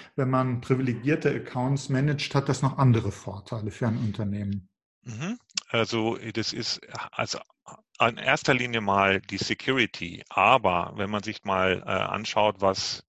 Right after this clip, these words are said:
Speaker 2: der tägliche Arbeits-, das tägliche Arbeitsumfeld von einem Administrator ist, dann, ähm, hat er hier natürlich <laughs> sehr, sehr viele Sessions vielleicht zu managen,
Speaker 1: Mhm.
Speaker 2: sehr, sehr viele unterschiedliche Passwörter sich zu merken. Das funktioniert nicht.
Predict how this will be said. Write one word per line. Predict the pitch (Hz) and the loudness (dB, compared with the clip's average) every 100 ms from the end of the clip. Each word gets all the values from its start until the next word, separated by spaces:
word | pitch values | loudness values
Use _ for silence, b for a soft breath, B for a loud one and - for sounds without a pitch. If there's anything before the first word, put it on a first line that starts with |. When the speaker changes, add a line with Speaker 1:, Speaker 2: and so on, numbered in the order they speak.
| - | -8
Speaker 2:
der | 101 | -6
tägliche | - 113 - 107 107 95 98 - | -2 -2 -2 -2 2 2 2 4
Arbeits-, | 107 117 110 - - - - | 4 6 4 2 2 0 -4
das | 104 | -8
tägliche | 113 - 104 92 | -8 -4 0 2
Arbeitsumfeld | 104 120 - 117 117 113 98 | 4 2 2 -4 0 0 0
von | 107 101 | -2 -2
einem | 104 101 | -4 -6
Administrator | 104 - 101 - 117 135 98 | -10 -10 -10 -2 0 0 -2
ist, | 98 - B B B B B B | -6 -10 B B B B B B
dann, | 107 107 110 113 | 2 2 2 4
ähm, | 113 113 107 | 4 4 2
hat | 113 120 | 0 2
er | |
hier | 107 107 | 4 4
natürlich | 110 101 110 - | 0 -2 -4 -2
<laughs> | - - 151 | -2 0 2
sehr, | 123 | 4
sehr | 117 | 4
viele | - 131 107 | 2 2 2
Sessions | - 151 - 104 - | 2 2 2 -2 -4
vielleicht | 95 90 - | -2 -2 -2
zu | - | -6
managen, | 87 90 98 - 143 B B B B | -4 -6 -6 -6 -10 B B B B
Speaker 1:
Mhm. | 123 | 2
Speaker 2:
sehr, | 92 135 | 6 6
sehr | 147 139 | 6 2
viele | 131 120 117 | 2 2 0
unterschiedliche | 139 131 - 117 107 104 | 0 0 0 -2 -4 -4
Passwörter | - 131 143 101 95 | 0 2 2 -4 -6
sich | 87 92 | -10 -6
zu | - | -4
merken. | 90 90 110 120 113 | -4 -4 -6 -8 -10
Das | 104 - | -10 -10
funktioniert | 117 - 107 98 95 92 | -12 -12 -8 -4 -6 -8
nicht. | 92 - | -20 -20